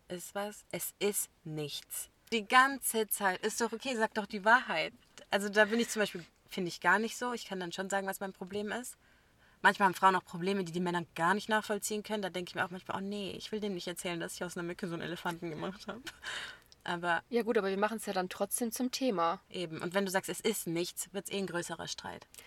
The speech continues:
Speaker 2: Da verstehe ich halt zum Beispiel nicht, was unser Hintergedanke dabei ist.
Speaker 1: Ich
Speaker 2: Also
Speaker 1: glaub
Speaker 2: wollen
Speaker 1: grad
Speaker 2: wir
Speaker 1: das
Speaker 2: dann unbedingt, dass die hundertmal nachfragen müssen?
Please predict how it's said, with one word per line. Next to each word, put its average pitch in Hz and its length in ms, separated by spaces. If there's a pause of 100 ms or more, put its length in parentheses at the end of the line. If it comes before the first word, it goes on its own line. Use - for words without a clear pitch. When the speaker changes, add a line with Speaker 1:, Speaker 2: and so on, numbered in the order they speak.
(140)
Speaker 2:
Da 226 100
verstehe 254 320
ich 240 100
halt 247 120
zum 220 100
Beispiel 220 300
nicht, 233 240
was 208 160
unser 214 180
Hintergedanke 190 600
dabei 185 260
ist. - 400 (640)
Speaker 1:
Ich - 80
Speaker 2:
Also 208 140
Speaker 1:
glaub 196 120
Speaker 2:
wollen 233 160
Speaker 1:
grad 285 100
Speaker 2:
wir 269 80
Speaker 1:
das - 80
Speaker 2:
dann 240 220
unbedingt, 254 680
dass 220 140
die 208 140
hundertmal 254 420
nachfragen 180 640
müssen? 175 420